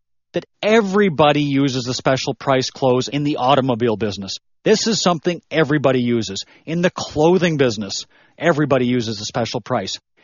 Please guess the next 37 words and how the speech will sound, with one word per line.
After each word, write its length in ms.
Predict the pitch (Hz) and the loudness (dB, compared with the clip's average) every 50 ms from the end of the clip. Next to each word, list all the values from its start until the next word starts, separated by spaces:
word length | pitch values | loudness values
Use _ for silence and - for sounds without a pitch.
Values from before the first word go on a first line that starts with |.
| _ _ _ | _ _ _
You 300 | - 156 202 240 262 262 | -6 -2 0 2 2 2
as 120 | 233 170 | 2 2
a 60 | 190 | 0
salesperson, 800 | 175 - - 180 180 190 180 - - - 151 151 139 - 147 139 127 - _ _ _ _ _ | 0 0 2 2 2 2 0 -2 -2 0 0 0 0 -2 -6 -6 -8 -12 _ _ _ _ _
if 220 | - 131 139 - 127 | -8 -8 -8 -6 -4
you 180 | 139 185 226 | -2 -2 -2
can 280 | - - 226 220 190 151 | 0 0 -2 -2 -2 -2
build 580 | 117 131 151 160 170 165 160 165 170 160 131 - _ _ _ _ | 0 0 2 2 4 2 2 0 0 -2 -6 -12 _ _ _ _
the 100 | - 143 | -8 -6
special 420 | - - - 147 147 - - 156 143 | -4 -2 0 0 0 0 -2 -4 -4
price 380 | - - 143 135 135 131 - | -2 0 0 0 0 0 -4
close 460 | - - - 135 127 123 123 127 - - _ _ _ - | -6 -4 0 0 2 2 0 -2 -4 -8 _ _ _ -10
as 160 | 135 127 113 | -8 -6 -4
a 40 | 131 | -4
very 380 | 107 101 135 135 165 180 180 175 | -4 0 0 2 4 4 4 4
last 380 | 160 160 143 143 143 131 - | 2 2 2 2 2 0 -4
close 460 | - - 139 127 120 117 117 123 - - _ _ _ _ _ _ _ | -4 -2 0 2 2 2 0 -2 -6 -10 _ _ _ _ _ _ _
into 280 | - 143 156 156 139 165 | -8 -6 -4 -2 -2 -2
the 180 | 143 143 135 - - | -2 -4 -6 -6 -4
odd 360 | 143 156 170 180 185 175 151 | 0 2 4 4 4 2 0
deal, 380 | 127 156 151 135 113 - - _ _ _ _ - - - - | -2 -2 0 0 -2 -4 -6 _ _ _ _ -20 -20 -20 -8
because 300 | - 180 175 - 190 160 | -4 -4 0 0 0 0
you 80 | 170 180 | 0 -2
shouldn't 300 | - - 247 233 226 220 | 0 0 0 0 2 2
have 180 | 202 196 185 - | 0 0 0 -2
to 80 | 175 | -2
use 240 | 156 156 165 160 139 | 0 2 2 2 2
it 80 | 151 135 | 4 4
all 180 | 123 123 127 | 4 4 4
the 80 | 127 123 | 2 0
time. 340 | - - 120 98 90 80 _ _ _ _ _ _ _ _ _ _ - | -2 -4 -6 -6 -8 -10 _ _ _ _ _ _ _ _ _ _ -4
But 140 | 170 170 | -4 -2
your 220 | 170 202 254 254 214 | -2 0 0 0 2
goal 340 | 160 185 180 175 175 185 160 | 2 4 4 4 4 2 2
is 220 | 160 151 135 - | 0 -2 -4 -4
to 100 | - 143 | -6 -6
sell 500 | 131 - - - 160 151 156 151 151 131 | -6 -4 -2 0 2 4 4 4 2 0